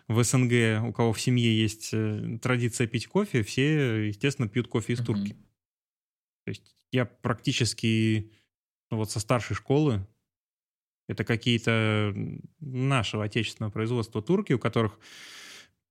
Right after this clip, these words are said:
Speaker 1: зауженное горлышко, потому что должно быть не более чем двадцать процентов для того, чтобы не было переэкстракции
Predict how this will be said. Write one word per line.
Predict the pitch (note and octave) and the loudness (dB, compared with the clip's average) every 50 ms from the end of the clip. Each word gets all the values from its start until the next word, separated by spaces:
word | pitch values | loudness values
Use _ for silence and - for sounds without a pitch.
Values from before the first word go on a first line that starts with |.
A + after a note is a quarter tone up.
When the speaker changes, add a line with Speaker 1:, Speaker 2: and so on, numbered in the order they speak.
| _ _ _ _ | _ _ _ _
Speaker 1:
зауженное | B2+ A2+ C3+ B2+ - - F3+ D#3+ D3 C3 A#2 A2+ G#2+ G#2 G#2 G#2 | 2 2 2 2 2 4 6 6 8 8 6 6 4 4 2 2
горлышко, | G2+ A2 B2 D3+ F3 F#3 E3 - - - G#2 | 4 4 4 4 4 2 0 0 -2 -6 -4
потому | - A2 G#2 - | -2 -2 -2 -2
что | - - | -2 0
должно | A#2 A2+ A2 B2 A#2+ A2 | 0 0 2 0 0 0
быть | A2 G#2 - | 0 0 0
не | A#2 | 0
более | A2+ A#2+ A#2 A2 G#2+ G2+ | 2 2 2 2 2 0
чем | - A2 | 0 -2
двадцать | G#2+ A2 A2 G#2 - - | 0 0 0 0 -2 -4
процентов | - A2+ A2+ - F3+ G3+ G#3+ - B2 G2+ G#2 | -4 -2 0 2 2 2 2 0 -4 -6 -4
для | - A2 G#2 G#2 G2+ G#2 G#2 G#2 G#2 G#2 G#2 | -2 0 0 2 2 0 0 0 -2 -2 -2
того, | - A2 A2 | 0 0 0
чтобы | G2+ - - A2 A#2 | 0 -2 0 0 2
не | A#2+ A#2 | 2 2
было | G#2+ G#2+ G#2+ | 2 0 0
переэкстракции | G2+ - A2 A2 A2 - - - B2+ A#2 A#2+ A#2 B2 - A2+ G#2+ G#2 G2+ | 0 0 0 0 0 -2 -2 0 0 0 0 -2 -4 -4 -4 -4 -4 -6